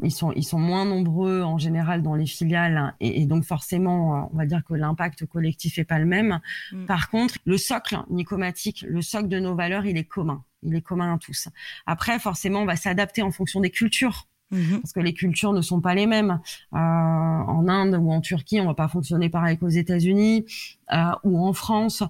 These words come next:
Speaker 1: ou même au Maroc. Donc voilà, je pense que après, l'objectif, c'est de se pouvoir s'adapter, mais par contre, de pouvoir se comprendre.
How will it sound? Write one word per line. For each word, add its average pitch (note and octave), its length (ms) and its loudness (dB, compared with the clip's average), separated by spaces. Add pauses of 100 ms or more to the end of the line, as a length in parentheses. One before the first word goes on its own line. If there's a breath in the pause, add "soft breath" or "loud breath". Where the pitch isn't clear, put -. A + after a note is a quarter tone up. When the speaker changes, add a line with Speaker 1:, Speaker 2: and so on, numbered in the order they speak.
(260 loud breath)
Speaker 1:
ou D#3+ 120 0
même E3+ 200 2
au E3+ 80 2
Maroc. F#3 460 0 (420 loud breath)
Donc F#3 80 0
voilà, E3 220 0
je - 100 -4
pense G#3+ 260 -2
que F3+ 320 0
après, F3 320 0
l'objectif, F3+ 520 0
c'est F#3 100 0
de D3+ 60 0
se - 160 -6
pouvoir D#3 320 -2
s'adapter, F3 500 0
mais G#3+ 140 2
par D#3+ 160 0
contre, G#3 160 2
de F#3 40 2
pouvoir E3 220 0
se - 140 -2
comprendre. D#3+ 520 -2